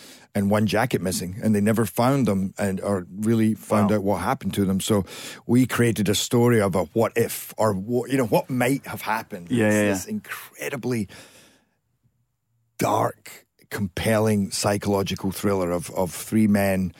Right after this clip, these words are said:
Speaker 1: there who already have, you know, it's the subtlety of the relationship and the power plays between the three of them, which might not add up to much if they hadn't discovered this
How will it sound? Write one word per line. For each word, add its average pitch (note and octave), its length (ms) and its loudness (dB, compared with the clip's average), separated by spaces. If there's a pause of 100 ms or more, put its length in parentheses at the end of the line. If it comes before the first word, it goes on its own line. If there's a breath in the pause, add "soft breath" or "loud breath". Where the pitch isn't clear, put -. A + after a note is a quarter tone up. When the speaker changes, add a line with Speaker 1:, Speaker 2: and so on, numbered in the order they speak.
(340 loud breath)
Speaker 1:
there F#2+ 300 2
who G2 240 2
already F#2+ 500 2
have, F2+ 520 -2 (380 loud breath)
you G2+ 140 -6
know, F#2+ 200 -2
it's - 180 -6
the A2+ 100 -6
subtlety B2 500 2
of G2+ 160 0
the G#2 100 2
relationship G#2 640 0
and G2 100 -2
the F2+ 60 -6
power A2 320 0
plays G2+ 300 -2
between - 320 -2
the G2 80 0
three A#2 240 0
of A#2 60 4
them, G#2+ 120 4
which - 180 -2
might E3 220 0
not A#2+ 200 2
add A2+ 140 2
up A2+ 180 0
to A2 120 -4
much A2+ 400 -2 (360 loud breath)
if A2+ 340 0
they A2+ 100 2
hadn't G2+ 320 0
discovered F#2+ 540 -4
this F#2 260 -8